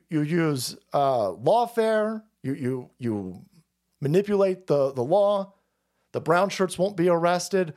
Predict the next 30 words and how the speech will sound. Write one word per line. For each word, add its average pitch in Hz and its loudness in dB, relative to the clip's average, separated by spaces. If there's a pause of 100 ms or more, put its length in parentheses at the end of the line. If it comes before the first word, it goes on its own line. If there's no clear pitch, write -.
but 170 0
anybody 165 2
who 139 -2
stands 139 -2
up 196 4
to - -8
the 175 -2
brown 180 2
shirts, 180 -2
they 117 -4
will 139 2
be 180 0
arrested. 170 -2 (300)
There 190 4
was 190 0
plenty 247 0
of 170 0
Germans 151 0 (180)
who 190 2
didn't 202 2
like 202 0
the 175 -2
Nazis. 190 0 (440)
These 151 -2
fucking 220 2
leftards 180 -2
are 147 -2
all 196 2
on 175 0
this, 151 -6